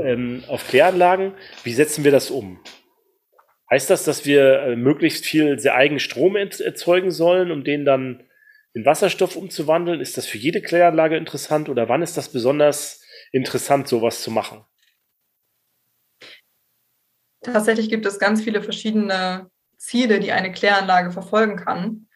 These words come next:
Speaker 2: Es muss gar nicht unbedingt das primäre Ziel sein, Wasserstoff zu erzeugen, um eine Wasserstoffimplementierung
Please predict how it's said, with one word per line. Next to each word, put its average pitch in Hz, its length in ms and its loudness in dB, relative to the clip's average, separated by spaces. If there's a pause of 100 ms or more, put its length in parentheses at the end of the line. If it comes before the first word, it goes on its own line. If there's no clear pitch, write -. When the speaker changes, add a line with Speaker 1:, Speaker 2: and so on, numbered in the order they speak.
(140)
Speaker 2:
Es 180 180 -6
muss 262 260 2
gar 208 240 4
nicht 247 140 -2
unbedingt 190 760 -2
das 185 180 -10
primäre 220 520 2
Ziel 214 340 0
sein, 190 460 0
Wasserstoff 190 460 0
zu - 100 -10
erzeugen, 220 720 -2 (280)
um 190 140 -4
eine 185 220 -2
Wasserstoffimplementierung 190 1600 -2